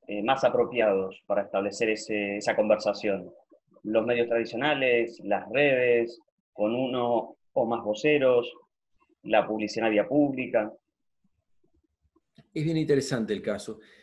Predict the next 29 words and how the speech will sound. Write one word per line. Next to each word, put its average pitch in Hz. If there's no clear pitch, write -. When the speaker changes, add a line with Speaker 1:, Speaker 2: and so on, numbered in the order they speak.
Speaker 2:
Eh, 143
hay 202
que 226
pensar, 202
eh, 123
primero 156
en 139
los 123
públicos 156
para 123
definir 117
el 117
canal, 87
¿no? 131
Eh, 104
hay 120
que 101
considerar 110
en 110
este 107
caso -
que 120
el 107
primerísimo 135
público 139
de 107
cualquier 110
empresa, 131
eh, 101